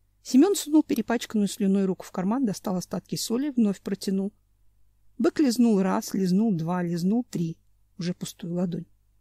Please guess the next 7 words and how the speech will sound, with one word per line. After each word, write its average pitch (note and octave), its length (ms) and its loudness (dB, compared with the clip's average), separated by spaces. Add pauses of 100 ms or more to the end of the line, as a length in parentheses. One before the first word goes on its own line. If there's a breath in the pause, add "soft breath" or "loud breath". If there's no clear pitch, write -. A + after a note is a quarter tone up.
(640)
Чуть - 200 0
приподнял F#3+ 600 2
голову, A#3+ 440 0
шумно G#3 400 0
вздохнул, F#3+ 560 -4 (800)
переступил C#4+ 580 4
ногами, B3 500 4